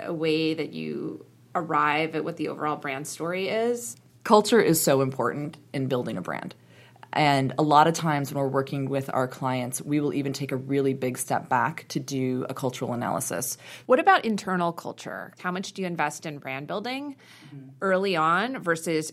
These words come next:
Speaker 1: you know, frankly, shipping product, you know, getting your tech stable, making sure that you're solving and addressing a pain point for the, your core customers and finding product market fit? Um, but what I'm hearing from you is,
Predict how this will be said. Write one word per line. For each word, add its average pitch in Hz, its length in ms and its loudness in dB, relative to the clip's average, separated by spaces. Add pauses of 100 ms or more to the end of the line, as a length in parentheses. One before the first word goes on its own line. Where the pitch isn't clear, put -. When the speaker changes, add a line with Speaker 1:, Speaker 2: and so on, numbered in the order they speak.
(120)
Speaker 1:
you 175 140 -4
know, 143 180 -4 (240)
frankly, 185 360 -2
shipping 170 420 -4
product, 151 640 2 (180)
you 175 120 -6
know, 147 180 -4
getting 165 380 0
your 151 100 -4
tech 170 280 -4
stable, 156 600 -2
making 160 300 -6
sure 160 320 -2
that 151 100 -4
you're 156 300 -4
solving 165 600 0
and 147 80 -6
addressing 151 400 -6
a 151 40 -8
pain 147 220 -10
point - 240 -10
for 156 100 -8
the, - 140 -10 (240)
your 165 100 -4
core 165 280 -6
customers 220 760 -6
and 165 140 -8
finding 151 300 -4
product 143 340 -6
market 135 260 -14
fit? - 360 -10 (640)
Um, 165 280 4
but 233 160 2
what 247 80 6
I'm 247 100 2
hearing 330 380 0
from 208 220 -2
you 165 440 0
is, 165 240 -4